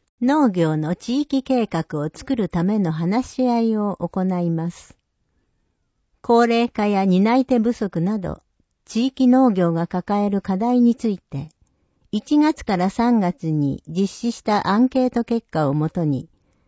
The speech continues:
地域の皆さんで話し合いを行います。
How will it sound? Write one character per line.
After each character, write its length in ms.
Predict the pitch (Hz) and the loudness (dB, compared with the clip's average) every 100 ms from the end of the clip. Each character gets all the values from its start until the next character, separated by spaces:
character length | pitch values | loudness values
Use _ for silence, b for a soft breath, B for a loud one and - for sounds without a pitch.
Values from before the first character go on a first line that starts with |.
| _ _ _ | _ _ _
地 240 | - 277 | 0 2
域 160 | 233 165 | 2 0
の 140 | 165 | 2
皆 220 | 160 170 196 | 2 0 0
さ 200 | 180 156 | -2 0
ん 160 | 147 | 0
で 240 | 139 147 190 | -2 -6 -10
話 360 | - 196 262 - | -2 0 2 0
し 200 | 254 240 | -2 0
合 100 | 226 | 0
い 160 | 214 | -2
を 160 | 208 185 | -2 -4
行 240 | 170 175 | -4 -2
い 240 | 165 156 151 | -2 -2 -2
ま 180 | 143 160 | -4 -8
す。 160 | - | -14